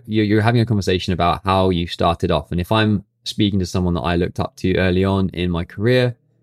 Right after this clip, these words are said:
and I'm there and I'm having a coffee, or I'm there on a shoot with them, or they're at a conference or an event I'm at, and you can just start the conversation about it and say, "Hey, listen, I'm looking for some advice. Um, I would love to know about pricings." And you don't have to tell me yours, but you can just tell me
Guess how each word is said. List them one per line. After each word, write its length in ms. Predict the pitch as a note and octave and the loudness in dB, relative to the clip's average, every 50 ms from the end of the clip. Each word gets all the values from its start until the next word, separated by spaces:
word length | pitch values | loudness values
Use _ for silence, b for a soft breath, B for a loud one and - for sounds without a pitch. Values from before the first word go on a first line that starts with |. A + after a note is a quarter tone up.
| _ _ - | _ _ -2
and 120 | G#2 G#2 | 0 2
I'm 140 | G2+ G2 G2+ | 2 2 2
there 160 | G#2 G#2 G#2 | 2 2 2
and 80 | G#2 G2 | 2 2
I'm 40 | F#2 | 0
having 140 | F#2 F2 | 0 -2
a 40 | F2 | -2
coffee, 380 | - - A2+ A2 G#2 A2+ A2+ G#2+ | 0 0 0 0 2 2 2 2
or 120 | F#2+ F2+ | 2 2
I'm 80 | F2+ F#2 | 0 0
there 140 | F#2+ F#2+ F#2 | 0 0 0
on 120 | F2+ E2+ | 0 -2
a 40 | E2 | -2
shoot 220 | - - A#2+ G#2+ | -2 -2 -2 0
with 140 | F#2+ G#2 G2+ | 0 -2 0
them, 340 | A2 G#2+ G#2+ G#2+ G#2 F#2 - _ _ _ _ _ _ _ _ _ _ _ _ _ _ - | 0 0 2 2 0 -2 -4 _ _ _ _ _ _ _ _ _ _ _ _ _ _ -2
or 120 | - A#2 G#2+ | 0 0 2
they're 160 | F#2+ F#2 F2+ | 2 2 0
at 80 | D2+ D#2+ | 0 -2
a 40 | |
conference 480 | E2 - A2 G#2+ F2 - G#2+ G2 E2 - | -2 -2 -4 -4 -2 -2 -4 -4 -2 -2
or 60 | F2+ E2+ | -4 -4
an 80 | E2 | -2
event 300 | E2 F2+ G2 A2+ A2 F2 | -2 -2 -2 -2 -2 0
I'm 140 | D2 G2 G2+ | 0 0 0
at, 240 | F#2+ F#2+ F2+ - - _ _ _ _ _ _ _ _ - | 0 0 -2 -4 -6 _ _ _ _ _ _ _ _ -2
and 140 | G#2 A2 | 0 2
you 80 | A2 F#2+ | 2 2
can 80 | G#2 G#2 | 2 0
just 120 | F#2+ - | -2 0
start 200 | - A2+ G#2 E2 | 0 0 2 2
the 60 | F#2+ | 2
conversation 560 | - G2+ F2 E2+ D#2+ G2 F#2+ G2+ - - - | 0 0 -2 -2 0 0 0 0 -2 -2 -4
about 280 | E2+ D#2+ E2 D#2 - - | -2 -2 -2 -2 -2 -4
it 40 | A#1+ | -6
and 120 | B1+ F2 | -6 -4
say, 140 | - - F2 | -2 0 0
"Hey, 60 | G2 | 2
listen, 220 | G2+ G2+ - - E2+ | 2 0 0 -2 -2
I'm 60 | F#2 | 0
looking 240 | F#2+ F#2 - F#2+ F2 | -2 -2 -4 -6 -6
for 80 | - | -6
some 140 | - - F2+ | -4 -2 -2
advice. 560 | F2+ E2 - - - D#2+ F2+ A#2+ - - - _ _ _ _ _ _ _ - - | -2 0 0 0 0 0 0 -2 -6 -10 -16 _ _ _ _ _ _ _ -8 -4
Um, 180 | F#2 F2+ F2+ | -2 -2 0
I 100 | E2+ F#2 | 0 0
would 120 | G2 F#2+ G2 | 0 2 2
love 180 | G2+ G2 F#2+ | 2 0 0
to 100 | - - | 0 0
know 80 | G2 F#2 | 0 2
about 240 | F2 F#2+ F2 - - | 2 2 0 0 0
pricings." 580 | G#2 G2 G2 F#2+ - - F2+ E2+ F2 F2 E2 | 0 0 0 0 -2 -2 -2 -2 -2 -2 -2
And 160 | F2+ F2+ F2 - | -2 -2 -2 -2
you 80 | - A2+ | 0 0
don't 100 | A2+ G#2+ | 0 0
have 80 | A2 | -2
to 80 | - - | -4 -4
tell 160 | - A#2+ G#2+ | -2 0 2
me 120 | G2 G2 F#2 | 2 2 2
yours, 300 | G2+ C3 C#3 B2+ A#2 G#2 | 4 4 4 4 2 0
but 140 | - - | -2 -4
you 80 | F#2 F#2 | -4 -4
can 120 | - G2 | -4 -4
just 140 | F2+ F#2 - | -6 -6 -4
tell 180 | - A2 G2+ G2+ | -2 0 0 2
me 240 | G2 F#2+ F#2 F2 | 2 2 0 -2